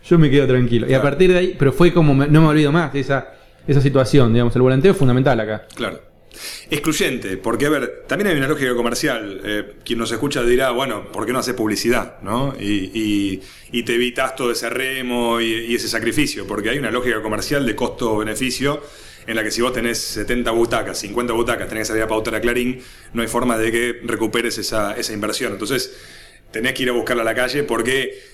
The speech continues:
Speaker 2: a ver, o es cero costo o es bajo costo porque l-, o lo has-, lo estás haciendo vos como, como actor o lo está haciendo alguien que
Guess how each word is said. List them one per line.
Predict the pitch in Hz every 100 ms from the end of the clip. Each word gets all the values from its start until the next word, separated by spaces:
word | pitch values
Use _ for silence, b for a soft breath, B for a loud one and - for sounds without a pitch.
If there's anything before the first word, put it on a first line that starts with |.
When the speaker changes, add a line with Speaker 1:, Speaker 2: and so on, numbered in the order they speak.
| B
Speaker 2:
a | 107
ver, | 117 107
o | 127 139
es | 147
cero | 156 160
costo | 160 180 - 185
o | 180 135 131
es | 135
bajo | 135 139 131
costo | 147 - 151
porque | - 123 120 143 147 B B B
l-, | 113 113 117
o | 117
lo | 120
has-, | 120 -
lo | 131
estás | - 160
haciendo | 156 147 147
vos | 147 156
como, | 151 127 127 120 113
como | 120
actor | 123 135 147 165 165 -
o | 131
lo | 131
está | 117 131
haciendo | 123 139 131 123 117
alguien | 117 127 143 135
que | 117 131 135 - -